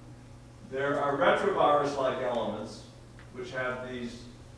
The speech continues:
long terminal repeats, and th-, these are related to the endogenous retroviruses I said were involved in placental evolution. And there are shorter versions of them which lack some of the functions needed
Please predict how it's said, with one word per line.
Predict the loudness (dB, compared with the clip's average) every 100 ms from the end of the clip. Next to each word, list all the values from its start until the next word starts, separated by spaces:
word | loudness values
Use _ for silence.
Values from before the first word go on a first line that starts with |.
| -20 -20 -12
long | -4 -2 -2 -4
terminal | -4 -4 -2 -4 -4
repeats, | -6 -4 -2 -2 -6 -12 -16 -18 -20 -20 -16 -8
and | -4 -4
th-, | -4
these | -4 -4 -2
are |
related | -2 0 0 -2
to | -4
the | -4 -4
endogenous | 0 2 4 2 -2
retroviruses | -2 0 0 -2 0 0 0 -4 -6 -8 -6
I | -6
said | -6 -6 -6
were | -6
involved | -4 0 2 2 -2
in | -6
placental | -10 -8 -4 -2 -2 -4
evolution. | -4 -8 -10 -10 -12 -12 -14 -18 -20 -20 -20 -20 -20 -20 -20 -6
And | -2 0 0
there | 2 4
are | 4 4
shorter | 2 2 4 2
versions | 0 -2 -2 -4 -4
of | -4 -4
them | -4 -4
which | -4 -6 -6
lack | -2 0 0 -2 -8
some | -8 -8
of | -8
the | -8
functions | -6 -6 -6 -10 -12 -12 -14 -18 -14 -10
needed | -6 -6 -6